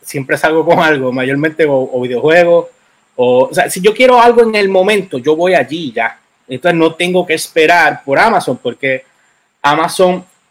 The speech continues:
ha movido su two days delivery a uno. Y eso no va a pasar aquí. Eso pasa allá. Pero aquí eso no va a pasar. No hay manera.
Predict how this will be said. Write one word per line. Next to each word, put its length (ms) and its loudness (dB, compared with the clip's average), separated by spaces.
ha 140 0
movido 560 -2
su 320 -8
two 280 -10
days 600 -4
delivery 720 -4
a 200 0
uno. 340 0
Y 480 -2
eso 260 -2
no 120 4
va 80 6
a 40 0
pasar 280 -2
aquí. 240 -16
Eso 160 -10
pasa 240 0
allá. 260 -6
Pero 160 -8
aquí 140 -6
eso 140 -6
no 80 -2
va 80 0
a 60 -8
pasar. 260 -12
No 80 -14
hay 60 -8
manera. 420 -2